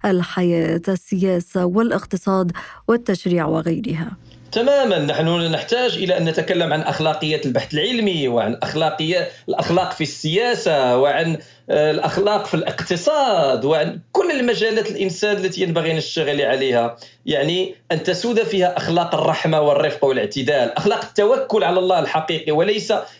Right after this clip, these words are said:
Speaker 2: التواكل و-، آه، الأنانية والسلبية والركون إلى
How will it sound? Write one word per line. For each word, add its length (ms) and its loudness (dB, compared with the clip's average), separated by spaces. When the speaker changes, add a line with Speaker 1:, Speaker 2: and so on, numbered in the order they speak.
Speaker 2:
التواكل 600 2
و-، 160 4
آه، 180 2
الأنانية 840 2
والسلبية 760 0
والركون 840 2
إلى 340 2